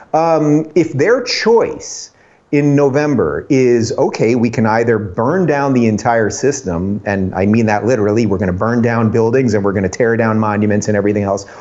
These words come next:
or they can potentially vote for a guy that maybe they were uncomfortable with or they don't like the way he tweets or something like that. I guarantee you all of those people which is a huge chunk of independent, sort of middle, middle of the road people,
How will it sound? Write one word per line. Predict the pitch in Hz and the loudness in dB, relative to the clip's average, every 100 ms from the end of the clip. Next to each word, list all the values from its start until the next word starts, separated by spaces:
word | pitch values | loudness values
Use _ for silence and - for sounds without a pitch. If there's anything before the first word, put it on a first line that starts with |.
| - - | -16 -4
or | 269 311 233 175 180 180 - | 0 2 2 2 2 -2 -2
they | 143 147 | -2 0
can | 147 139 | 0 -2
potentially | 139 - 165 165 165 131 | -2 -2 -4 0 2 2
vote | 135 139 147 | 2 0 0
for | 135 123 | 0 2
a | |
guy | 131 127 | 2 0
that | 117 110 | 0 0
maybe | 113 160 175 156 | 0 2 2 4
they | 147 | 4
were | 135 123 | 4 2
uncomfortable | 110 - 135 131 123 123 | 0 -2 -4 -2 2 2
with | 123 117 | 2 2
or | 104 | 2
they | 104 | 2
don't | 123 143 | 0 0
like | 127 - | 0 0
the | 117 | 0
way | 120 113 | 2 0
he | 104 101 | -2 -6
tweets | - 226 233 151 - - - - | -2 2 2 2 -2 -12 -18 -4
or | 135 | -2
something | 135 156 147 | -2 -2 0
like | 143 123 113 | 0 0 2
that. | 170 127 - - - - | 0 0 -6 -20 -18 -6
I | 147 240 | -2 0
guarantee | 226 233 180 120 - 226 233 | 0 0 2 -2 -2 0 2
you | 143 - | 0 0
all | 139 208 240 | 2 4 4
of | 175 135 | 0 2
those | 156 180 175 - | 2 2 -2 -6
people | - 147 185 202 208 - - _ _ _ _ _ - | -4 -2 2 2 2 -4 -16 _ _ _ _ _ -6
which | - - | -4 -2
is | 113 | -2
a | 113 | -2
huge | - 156 185 - | 0 2 2 0
chunk | - 147 147 | -4 -4 -2
of | 135 | -2
independent, | 123 131 139 143 131 139 143 143 | 0 0 0 -2 -2 0 0 0
sort | 127 113 | 0 0
of | 98 | 2
middle, | 113 135 143 139 135 - | 2 4 4 2 0 0
middle | 117 147 151 | 0 2 4
of | 139 | 4
the | 120 | 4
road | 117 127 113 | 4 2 2
people, | 131 139 214 214 | 0 2 0 0